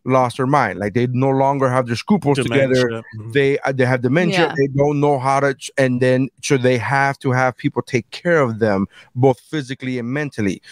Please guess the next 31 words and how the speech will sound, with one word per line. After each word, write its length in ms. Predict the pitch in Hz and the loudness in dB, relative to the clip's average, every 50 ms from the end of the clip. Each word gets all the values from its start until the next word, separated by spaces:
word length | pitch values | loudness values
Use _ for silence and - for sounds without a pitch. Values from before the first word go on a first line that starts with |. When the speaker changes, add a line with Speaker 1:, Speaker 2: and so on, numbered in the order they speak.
| - - - - | -18 -18 -12 -8
Speaker 1:
So 200 | - - 156 135 | -2 0 0 0
these 340 | 120 127 175 202 214 - | 2 2 2 2 2 0
kinds 400 | - - - 196 190 190 180 156 | -2 -4 -2 0 2 2 2 0
of 140 | 156 139 - | 0 -2 -2
crazy 340 | - 165 160 147 135 135 127 | 0 0 0 0 2 0 -2
things, 420 | - - 131 117 110 104 87 - | 0 2 2 2 2 -2 -4 -4
like 440 | 117 131 135 135 120 101 - _ - _ _ _ _ _ _ _ _ _ - - | -2 0 2 2 2 0 -4 _ -20 _ _ _ _ _ _ _ _ _ -6 -6
Brittany 420 | 139 117 - 151 165 156 147 139 | -4 -2 0 -2 0 2 2 2
not 160 | 135 135 135 127 | 2 2 0 2
being 160 | 135 139 143 | 0 2 2
able 160 | 135 131 - | 0 0 -2
to 80 | 127 - - | -4 -4 -4
choose 160 | - 143 120 | -4 -2 0
her 100 | 127 123 | 0 0
own 80 | 123 135 | 2 2
ice 180 | 175 202 - - | 2 0 0 -2
cream 180 | - 170 165 147 | -2 -2 -2 0
flavor, 340 | - 175 180 170 156 170 170 180 | 2 0 0 2 0 0 0 2
or, 400 | 208 214 202 180 160 151 147 - - - - - - - - _ - 139 | 2 2 4 4 2 0 0 -4 -10 -20 -20 -20 -20 -20 -20 _ -4 -2
um, 540 | 135 131 127 127 123 123 123 120 123 123 _ - | 0 2 2 2 0 0 -2 -4 -4 -6 _ 2
it 220 | - 147 143 120 107 | 4 4 4 4 0
being 280 | 151 160 151 143 135 | 0 2 2 2 0
vetoed 520 | 120 113 120 165 180 175 151 147 131 120 120 | 0 0 0 2 2 2 2 2 0 0 0
by 260 | 131 131 131 131 131 | 2 2 2 2 2
the 120 | 120 127 - | 0 -2 -4
conservatorship, 760 | - 127 - - 208 220 196 160 131 117 - - - 117 101 _ _ - | -4 -4 -2 2 2 2 4 2 0 0 -2 -2 -2 -2 -4 _ _ -2
in 140 | 117 104 101 | 0 2 2
this 160 | 117 - - | 0 0 0
case, 180 | - 107 101 | -2 -2 -2
her 120 | - 104 104 | -2 -4 -2
dad. 400 | 113 156 175 135 123 117 113 | 0 0 2 2 0 -2 -2